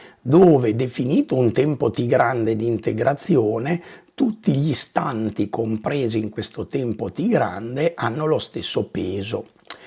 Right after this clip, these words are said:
In realtà, per una serie di motivi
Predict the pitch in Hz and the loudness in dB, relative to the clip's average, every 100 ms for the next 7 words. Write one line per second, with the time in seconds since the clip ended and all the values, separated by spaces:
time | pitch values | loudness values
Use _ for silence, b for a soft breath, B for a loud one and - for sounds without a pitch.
0 | B B _ 294 349 233 127 139 - 110 | B B _ 4 6 6 4 4 4 4
1 | 98 120 - _ - 185 254 185 117 139 | 4 0 -2 _ 0 2 2 0 2 4
2 | 151 147 123 120 123 117 131 135 107 107 | 6 4 4 2 2 2 0 0 0 -4
3 | - | -8